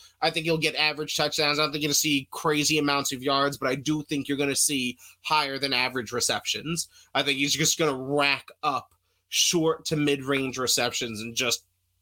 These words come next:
points on points on points. I don't think stacking him with Heinicke or Fitzmagic, since that's up in the air who's playing,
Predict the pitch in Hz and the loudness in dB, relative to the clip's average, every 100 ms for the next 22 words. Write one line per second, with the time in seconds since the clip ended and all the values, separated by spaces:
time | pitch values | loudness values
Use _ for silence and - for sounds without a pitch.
0 | _ _ - _ - - 165 156 156 143 | _ _ -20 _ -8 -2 0 0 -2 -2
1 | - 143 127 127 123 - 120 107 - - | -2 -4 -2 -4 -4 -8 -10 -10 -10 -10
2 | - _ _ _ - 156 147 - 135 - | -12 _ _ _ -2 0 0 -4 -4 -2
3 | - 160 165 - 131 135 135 127 127 120 | 0 2 2 0 -8 -6 -4 -2 -4 -2
4 | 135 131 123 139 131 123 139 120 131 127 | -2 -2 -4 -2 0 -2 -2 -2 -2 -2
5 | 127 123 131 113 - 139 131 - - _ | -2 -2 0 -2 0 0 0 -2 -4 _
6 | _ - 156 147 139 139 143 139 127 131 | _ -2 -2 0 -2 0 0 0 0 -4
7 | 120 - 185 160 127 120 | -6 -2 0 0 0 -6